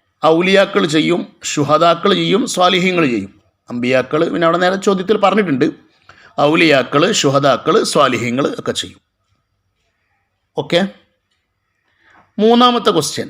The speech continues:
മാലിന്യങ്ങൾ നിക്ഷേപിക്കരുത് എവിടെ? ഉത്തരം പൊതുസ്ഥലങ്ങളിൽ.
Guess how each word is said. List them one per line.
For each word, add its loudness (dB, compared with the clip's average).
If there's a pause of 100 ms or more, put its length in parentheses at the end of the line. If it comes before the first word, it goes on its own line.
(300)
മാലിന്യങ്ങൾ 2 (140)
നിക്ഷേപിക്കരുത് 0
എവിടെ? -4 (1120)
ഉത്തരം -2 (100)
പൊതുസ്ഥലങ്ങളിൽ. 0